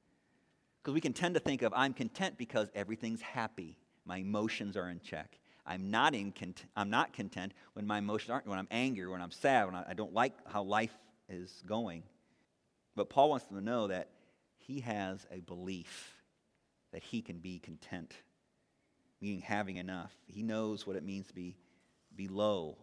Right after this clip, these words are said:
to abound, to have plenty, of, have hunger, abundance,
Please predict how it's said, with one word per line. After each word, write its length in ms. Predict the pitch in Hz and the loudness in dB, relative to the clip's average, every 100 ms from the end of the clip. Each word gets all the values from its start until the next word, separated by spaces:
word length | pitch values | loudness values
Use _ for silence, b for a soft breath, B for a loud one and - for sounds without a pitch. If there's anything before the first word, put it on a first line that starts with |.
| _ - | _ -8
to 120 | 92 | -6
abound, 520 | 82 98 101 92 82 | -2 0 0 -4 -8
to 40 | |
have 180 | 101 85 - | -12 -12 -8
plenty, 480 | 101 107 - 82 | -6 -6 -8 -10
of, 80 | 90 - - _ - - | -12 -16 -20 _ -20 -20
have 140 | - - - | -20 -20 -8
hunger, 460 | - 107 95 80 | -4 -2 -2 -6
abundance, 640 | 82 92 104 95 - - | -6 -4 -2 -4 -8 -14